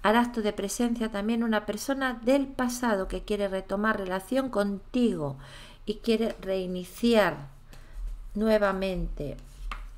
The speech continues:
Habrá amor. Es que hay amor en esta relación que se dejó, que se enfrió, que había contacto cero. Mm, hay un resurgir y con mucho amor.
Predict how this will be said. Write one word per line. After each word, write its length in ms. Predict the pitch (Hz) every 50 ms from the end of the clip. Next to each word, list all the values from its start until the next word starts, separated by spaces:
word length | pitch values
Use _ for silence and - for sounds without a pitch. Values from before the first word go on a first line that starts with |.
| - - - - - - - - - - - - - - - - - - - - - - - - - - - - - - - - - - - -
Habrá 480 | 202 196 196 208 220 233 247 247 240
amor. 480 | - 196 196 196 202 196 180 - - - - - - - - - - - - - - - - - - - - - - -
Es 120 | 262 -
que 140 | - - 294
hay 120 | 277 262
amor 400 | 226 202 196 190 180 165 156 - - - - - -
en 180 | - 202 202 208
esta 300 | 226 220 - - 214 196
relación 640 | 190 180 180 175 185 180 - - 247 262 269 262 -
que 100 | 196 185
se 180 | - 185 180
dejó, 640 | 170 170 180 175 - - 262 285 302 311 320 311 -
que 140 | 175 185
se 600 | - - - 190 185 180 175 180 175 175 175 180 175 - - - -
enfrió, 880 | - 202 202 196 - - - 190 196 196 208 226 254 269 285 294 294 285 - - - - - - -
que 80 | - 185
había 280 | 180 180 185 190 185
contacto 520 | - 175 180 175 - 175 175 - - 214 196
cero. 520 | - - 247 240 240 240 262 269 247 254 - -
Mm, 360 | 220 214 208 208 202 202 196 - -
hay 180 | 208 214 214 214
un 100 | 208 196
resurgir 680 | 190 175 175 - 175 175 - - - 180 165 160 - - - - - - -
y 80 | - 214
con 200 | - 220 214 214
mucho 280 | 214 214 214 - 190
amor. 400 | 180 175 170 165 156 131 - -